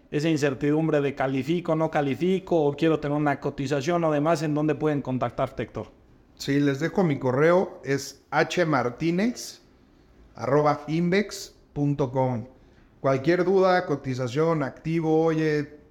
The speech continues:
Speaker 2: ¿crees que mi empresa, este, puede ser susceptible? ¿Me podrías ayudar a, a diseñar una estructura? Traemos este plan de inversión, eh, traemos un equipo bastante especializado, eh, para poderte dar la mejor atención y los mejores costos.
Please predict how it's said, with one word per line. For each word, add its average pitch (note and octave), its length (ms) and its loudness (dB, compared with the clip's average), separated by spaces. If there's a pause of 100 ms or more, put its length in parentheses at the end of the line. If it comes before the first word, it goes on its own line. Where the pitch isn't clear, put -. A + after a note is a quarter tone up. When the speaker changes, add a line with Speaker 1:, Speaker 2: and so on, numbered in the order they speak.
Speaker 2:
¿crees C#3+ 220 -2
que D3+ 120 0
mi B2+ 100 2
empresa, C3+ 760 0 (360)
este, A2+ 680 -4
puede C3+ 260 0
ser C3+ 160 0
susceptible? D3 520 0
¿Me B2+ 140 0
podrías A#2+ 340 -2
ayudar B2+ 380 0 (160)
a, A#2+ 60 -6
a - 20 -2
diseñar A#2 400 -2
una B2 140 0
estructura? C3+ 720 -2 (340)
Traemos C3+ 400 2
este C3+ 240 -2
plan C3 320 -2
de C3+ 60 0
inversión, C3+ 680 0 (400)
eh, A2 380 -6 (140)
traemos C3+ 400 0
un C#3+ 100 2
equipo C#3 460 0
bastante C3 380 -2
especializado, B2 1080 -2 (320)
eh, G#2+ 140 -8
para A2 240 -4
poderte A#2+ 320 2
dar B2 160 2
la A#2+ 140 -2
mejor A2+ 280 -2
atención A#2+ 680 -2 (400)
y D#3 420 -2
los A2+ 200 -4
mejores A#2 400 -2
costos. - 540 -8